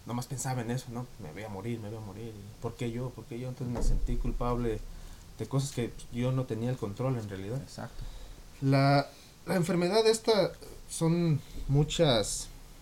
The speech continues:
Speaker 1: muchas causas lo que lo, lo puede, ah, generar, y una de ellas es el diabetes, es el número uno, el diabetes, la presión arterial,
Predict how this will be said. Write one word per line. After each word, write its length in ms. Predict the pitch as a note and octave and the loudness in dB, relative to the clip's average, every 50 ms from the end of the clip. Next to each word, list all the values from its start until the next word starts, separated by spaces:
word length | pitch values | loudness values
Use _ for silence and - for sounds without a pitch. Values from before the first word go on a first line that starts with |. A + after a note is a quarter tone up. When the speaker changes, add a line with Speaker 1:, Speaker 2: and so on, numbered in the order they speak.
| - - - - - - | -20 -20 -18 -18 -14 -6
Speaker 1:
muchas 1400 | - C3+ C3 C#3 C#3+ C#3+ - - D#3 C#3 C3 A#2+ G#2+ G2 F#2 E2+ E2 F2+ - - - - - - - - - - - - - - | -2 2 2 2 2 2 0 -2 0 0 2 0 0 -2 -4 -6 -8 -10 -12 -12 -12 -12 -12 -14 -16 -18 -18 -20 -20 -20 -16 -8
causas 460 | - C3 A#2+ C#3+ D3 - F3 E3+ D#3+ C#3+ | -2 0 2 2 2 0 -2 -4 -4 -4
lo 100 | B2 - | -6 -6
que 60 | - A#2 | -6 -8
lo, 60 | A2 - - - B2 | -8 -8 -10 -10 -10
lo 80 | A2+ G#2 | -10 -8
puede, 400 | - - A#2+ A#2+ B2+ A#2+ A#2+ A#2 A2+ - - - - - - - - - - - - - - - - - | -6 -2 -2 0 0 0 -2 -2 -6 -10 -16 -20 -20 -20 -20 -20 -20 -20 -20 -20 -20 -20 -20 -20 -16 -12
ah, 220 | A2 G#2+ G2+ G2+ G#2 - | -10 -10 -10 -8 -6 -4
generar, 420 | A#2 A2+ A2 G#2 G2 C3 F3 - - - - - - - - - - - - - - - | -4 -2 -2 -2 -2 -2 -2 -4 -8 -14 -20 -20 -20 -20 -20 -20 -20 -20 -20 -18 -10 -6
y 640 | B2+ A2+ A2 A2 A2 A2+ A2 G#2+ G#2+ G2+ G2 - - - - - - - - - - - - - - - - - - - - | -4 -4 -2 -2 -4 -4 -4 -4 -4 -6 -6 -8 -10 -14 -18 -20 -20 -20 -20 -20 -20 -20 -20 -20 -20 -20 -20 -20 -14 -4 0
una 280 | C#3 C#3 C#3+ C#3+ C#3 | 4 4 6 6 6
de 100 | B2+ C3+ | 6 4
ellas 240 | C3+ C3 C#3 C3+ - | 4 4 2 2 0
es 220 | B2+ B2+ A#2+ - - | -2 -2 -2 -4 -4
el 180 | G#2+ G2 F2 F#2+ | -6 -6 -6 -6
diabetes, 500 | G#2 G2+ F#2 A2 B2+ C#3 - C#3+ C#3 - | -6 -4 -2 -2 -4 -4 -4 -6 -6 -6
es 100 | B2 A#2+ | -6 -6
el 100 | A#2 A2 | -4 -4
número 280 | A2+ A#2 A#2 A2 G#2+ A#2+ | -2 -2 -2 -2 -2 0
uno, 140 | C#3+ D3+ C#3+ | 0 0 -2
el 60 | A#2+ | -2
diabetes, 640 | G#2 E2+ F2+ G#2+ B2+ C#3+ C#3+ - - C3+ C3 B2+ - | -4 -6 -4 -4 -4 -4 -4 -4 -6 -6 -6 -6 -6
la 160 | A2 G#2 G2 | -8 -8 -8
presión 320 | - - - - A#2+ A#2+ | -8 -12 -10 -6 -4 -4
arterial, 520 | A#2 A2+ - - A2 G#2 A#2+ B2+ C#3+ D3 | -4 -4 -4 -6 -2 0 0 2 2 0